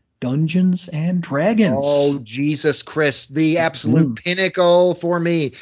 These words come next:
Speaker 2: D and D was never miss for me.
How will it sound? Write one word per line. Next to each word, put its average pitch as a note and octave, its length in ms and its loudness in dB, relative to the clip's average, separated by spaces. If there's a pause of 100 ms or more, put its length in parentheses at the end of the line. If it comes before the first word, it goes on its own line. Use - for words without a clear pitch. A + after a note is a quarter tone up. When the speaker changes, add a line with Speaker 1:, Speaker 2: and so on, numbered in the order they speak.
(120)
Speaker 2:
D D3+ 240 -2
and G3 120 -2
D C#3 440 -2 (320)
was A#2+ 400 -6 (100)
never E3+ 380 0
miss C#3+ 320 -4
for A#2+ 140 -12
me. F2+ 260 -12